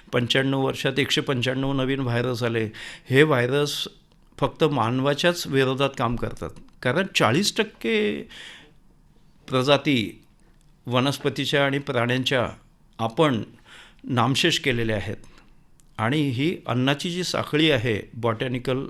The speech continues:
आणि झुऑलॉजिकल फूड चेन, ही आपण डिसरप्ट केलेली आहे, विस्कळीत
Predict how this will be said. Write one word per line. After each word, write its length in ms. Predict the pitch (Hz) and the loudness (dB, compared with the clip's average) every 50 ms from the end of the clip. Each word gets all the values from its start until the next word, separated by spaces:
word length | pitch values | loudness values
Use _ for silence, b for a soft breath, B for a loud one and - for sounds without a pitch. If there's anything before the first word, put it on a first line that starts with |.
| - - - | -12 -12 -8
आणि 180 | 113 113 127 | -6 -6 -4
झुऑलॉजिकल 640 | 117 104 123 123 123 123 117 117 117 113 117 107 92 71 - B B B B B B B - | -4 -4 -2 -2 -2 -2 -2 -4 -6 -4 -4 -6 -6 -6 -10 B B B B B B B -2
फूड 200 | - 139 139 - | 0 0 2 2
चेन, 300 | - 135 123 110 101 - - B B B B B B - | 2 2 2 2 0 -2 -6 B B B B B B 2
ही 120 | 139 156 | 6 6
आपण 340 | 156 143 147 170 165 156 139 | 6 6 4 2 0 0 4
डिसरप्ट 540 | 135 139 131 - - 151 165 165 165 - - | 4 2 2 2 2 2 2 2 0 -2 -2
केलेली 340 | 139 127 123 123 120 123 123 | -2 0 0 0 0 0 0
आहे, 260 | 123 117 123 151 175 | 0 0 0 -2 -2
विस्कळीत 500 | 170 143 139 117 - - 156 143 143 | -2 -2 -4 -4 -4 0 0 0 0